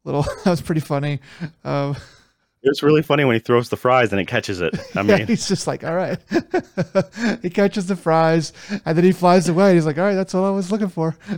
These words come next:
Speaker 1: <laughs> It's just trying to get your last bit of food. Um,
Speaker 2: Yeah.
Speaker 1: the beginning of that episode, though, I, I, I know I texted you this, but I just thought it was, it's the most perfect, uh, example of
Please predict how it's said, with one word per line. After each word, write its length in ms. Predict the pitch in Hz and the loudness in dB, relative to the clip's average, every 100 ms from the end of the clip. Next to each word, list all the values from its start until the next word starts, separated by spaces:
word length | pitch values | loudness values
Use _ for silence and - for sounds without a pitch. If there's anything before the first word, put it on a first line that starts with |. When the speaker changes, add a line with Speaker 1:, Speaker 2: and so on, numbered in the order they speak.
| 185 | -6
Speaker 1:
<laughs> 100 | - - - - - | -6 -8 -20 -10 -2
It's 200 | 196 - | -2 -2
just 260 | 175 - | -8 -4
trying 200 | 175 170 | -2 -2
to 40 | 165 | 0
get 220 | 170 165 - - - | -2 -4 -10 -20 -8
your 100 | 160 | -2
last 300 | 156 170 156 | 2 0 0
bit 100 | 170 | -2
of 80 | 160 | 0
food. 360 | 185 180 160 - _ _ _ _ - | 0 2 0 -4 _ _ _ _ -4
Um, 440 | 165 160 156 147 - _ | 2 4 2 0 -4 _
Speaker 2:
Yeah. 260 | - 104 82 - | -2 0 0 -2
Speaker 1:
the 60 | 156 | -2
beginning 320 | 160 285 320 | 2 4 4
of 80 | 220 | 4
that 100 | 180 | 2
episode, 460 | 170 165 165 135 | 0 -2 -2 -2
though, 340 | 143 139 139 139 | 0 0 0 -2
I, 220 | 160 156 - 160 | -6 -8 -10 -8
I, 140 | 170 180 | -2 0
I 100 | 175 | 0
know 100 | 180 | 0
I 60 | |
texted 320 | 160 170 156 143 | 0 0 -2 -2
you 80 | |
this, 240 | 135 135 131 | -2 -4 -4
but 260 | 139 139 - | -4 -4 -6
I 140 | 165 | -10
just 160 | 156 - | -10 -2
thought 140 | 196 190 | 2 4
it 60 | |
was, 220 | 170 147 160 - | 4 0 -6 -8
it's 200 | 180 156 | -8 -6
the 40 | |
most 320 | 175 185 - | 0 0 0
perfect, 520 | - 175 175 190 165 - - - - _ _ | -4 -4 -2 -2 -4 -10 -20 -20 -20 _ _
uh, 320 | 170 156 147 131 | 0 2 2 0
example 840 | 165 135 147 156 170 147 147 - | -6 -4 -4 -4 0 0 0 -4
of 480 | 180 156 147 139 131 | -6 -2 -2 -4 -8